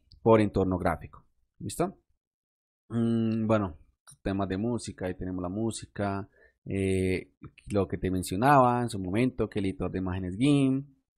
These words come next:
mm, el navegador web, también tenemos Flash, también tenemos Chrome, o la versión open source de Chrome que llama Chromium, el LibreOffice, también lo tenemos allí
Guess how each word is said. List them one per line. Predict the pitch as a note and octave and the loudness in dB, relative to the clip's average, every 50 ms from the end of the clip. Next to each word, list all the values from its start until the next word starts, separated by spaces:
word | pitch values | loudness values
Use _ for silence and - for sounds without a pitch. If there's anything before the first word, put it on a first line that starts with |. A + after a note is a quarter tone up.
| _ _ _ _ _ _ _ _ _ _ _ _ _ _ _ _ _ _ - | _ _ _ _ _ _ _ _ _ _ _ _ _ _ _ _ _ _ -10
mm, | - G#2+ G#2 G#2 G2+ G#2 - G#2 | -6 -4 -2 -2 0 -2 -2 0
el | G2+ | 0
navegador | G2+ G2+ G2 F#2+ G2 F#2 F#2+ F#2 F#2 F#2 F#2 F#2 | 2 2 4 4 2 2 2 4 4 4 4 4
web, | F#2+ A#2 C3+ C3+ C3+ C3 C3 B2+ C3 - _ - | 6 6 8 8 8 6 4 2 0 -6 _ -6
también | - F#2+ F#2 F2+ F2 E2+ | -6 -4 -4 -4 -4 -6
tenemos | - F2+ F2+ F#2 F2 - | -6 -6 -6 -6 -6 -4
Flash, | - A2 A2+ A#2+ A#2 A2+ A2 - | 0 2 4 6 4 4 2 0
también | - E2+ F2 F2+ | -4 -6 -6 -6
tenemos | - F#2 F2+ F2+ F2+ F2+ - | -6 -6 -6 -6 -6 -8 -4
Chrome, | - - A2+ B2 B2+ B2+ B2 A#2+ G#2+ | 0 2 4 6 6 4 4 2 0
o | G2+ | 0
la | F#2+ | -2
versión | F2 F2 - - F2+ F#2 - _ _ - | -2 -4 -6 -10 -12 -12 -14 _ _ -8
open | - G#2 - G#2 G2 F#2+ | -8 -4 -2 -2 -4 -2
source | - G2+ F#2+ F#2 F#2+ | -4 -4 -4 -4 -6
de | - | -6
Chrome | - G2+ F#2 F2+ | -4 -6 -6 -4
que | - F#2 | -4 -4
llama | F2+ F2 F2 F2 | -4 -4 -4 -2
Chromium, | - C3+ D#3+ E3+ E3+ E3+ E3 E3+ F3+ F#3+ - _ _ _ _ _ _ _ _ _ _ _ _ _ _ _ _ _ _ _ _ _ _ _ _ _ _ _ _ - - _ _ - - _ _ _ _ _ | 0 2 4 4 6 6 4 4 2 0 -6 _ _ _ _ _ _ _ _ _ _ _ _ _ _ _ _ _ _ _ _ _ _ _ _ _ _ _ _ -20 -20 _ _ -20 -20 _ _ _ _ _
el | - F#2+ F#2+ | 0 2 2
LibreOffice, | F#2+ F#2+ F#2+ F#2 F#2+ G#2+ C3 D3 C#3+ C#3+ C3+ C3 B2+ - | 4 4 4 6 8 10 10 10 10 8 4 -2 -2 -4
también | - F#2+ F#2+ F2+ F#2 | -8 -8 -8 -6 -6
lo | F2 | -6
tenemos | - E2+ E2+ E2+ F2 F2 - | -6 -6 -6 -6 -8 -8 -8
allí | F2 F2+ A2+ C3+ D3 | -2 0 2 4 4